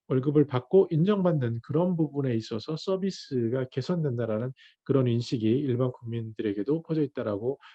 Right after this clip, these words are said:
볼 수 있겠고요. 나아가서 우리들이 접점으로 삼을 수 있는 의료기관, 복지기관, 보건소 등의 인식 개선 포스터 배부 및 캠페인 진행이 필요하다고 합니다.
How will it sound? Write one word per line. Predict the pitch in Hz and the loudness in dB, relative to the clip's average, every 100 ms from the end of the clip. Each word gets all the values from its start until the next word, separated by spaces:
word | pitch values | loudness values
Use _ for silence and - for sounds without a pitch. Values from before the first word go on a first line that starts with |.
| _ | _
볼 | - 107 | -2 -2
수 | - | -2
있겠고요. | 113 135 - 113 135 - _ - | -2 -2 2 2 0 -4 _ -6
나아가서 | 113 113 151 135 113 220 - _ _ _ _ _ _ _ _ - - | -2 0 0 0 -2 -4 -6 _ _ _ _ _ _ _ _ -20 -10
우리들이 | - 131 135 131 131 123 123 131 | 0 4 6 4 2 0 2 2
접점으로 | 160 139 - 180 175 165 | 0 -6 0 2 6 4
삼을 | 160 151 147 | 4 0 0
수 | 135 | -2
있는 | 110 120 | -4 0
의료기관, | 139 139 117 110 95 | 4 4 4 -4 -10
복지기관, | 113 - - 113 135 147 - | -14 -14 -6 0 0 0 -6
보건소 | - 143 175 165 143 | -8 0 0 4 2
등의 | 113 101 131 - - _ - | 2 -2 -4 -6 -20 _ 0
인식 | 127 139 156 | 0 0 0
개선 | 135 110 139 | 0 0 -2
포스터 | 135 190 185 - 156 | -2 -4 -4 -4 -2
배부 | 120 117 | -2 -2
및 | 131 165 | -2 -2
캠페인 | 196 190 214 208 | -6 -2 0 0
진행이 | 185 127 107 127 | 0 -2 -2 -4
필요하다고 | - 135 123 110 | -4 -6 -4 -4
합니다. | 139 123 101 | -4 -4 -6